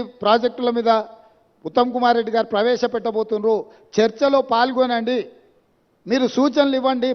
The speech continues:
ప్రతిపక్ష పార్టీ నాయకుడిగా మీ బాధ్యతల్ని నెరవేర్చండి. మీ స్వార్థం, మీ అధికారం కోసం కాకుండా ప్రజల కోసం ఒక్క క్షణమైన ఆలోచన చేయమని నేను అడుగుతున్నా.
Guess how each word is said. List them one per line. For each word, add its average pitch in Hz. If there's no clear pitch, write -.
ప్రతిపక్ష 233
పార్టీ 247
నాయకుడిగా 269
మీ 254
బాధ్యతల్ని 240
నెరవేర్చండి. 254
మీ 202
స్వార్థం, 262
మీ 254
అధికారం 254
కోసం 247
కాకుండా 240
ప్రజల 214
కోసం 262
ఒక్క 294
క్షణమైన 269
ఆలోచన 269
చేయమని 247
నేను 233
అడుగుతున్నా. 226